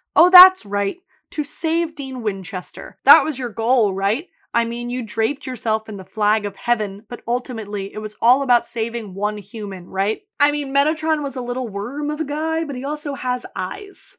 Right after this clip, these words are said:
Maybe the writers think that having a villain say it makes it less true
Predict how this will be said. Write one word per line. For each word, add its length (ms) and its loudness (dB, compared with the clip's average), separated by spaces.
Maybe 200 0
the 100 2
writers 340 0
think 240 -8
that 100 -6
having 280 0
a 60 -6
villain 420 -2
say 360 2
it 220 -4
makes 300 -6
it 100 -12
less 320 -2
true 560 -4